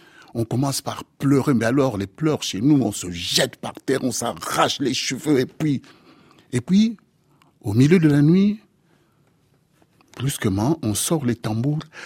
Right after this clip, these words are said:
et tout le monde commence à danser, mais, et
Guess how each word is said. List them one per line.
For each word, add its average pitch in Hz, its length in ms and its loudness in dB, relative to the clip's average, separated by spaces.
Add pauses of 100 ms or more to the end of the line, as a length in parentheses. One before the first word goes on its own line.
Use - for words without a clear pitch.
(140)
et 127 100 6
tout - 320 6
le 185 100 8
monde 226 300 10
commence 196 440 2
à 139 80 2
danser, 196 520 2
mais, 180 160 6 (1080)
et - 60 -18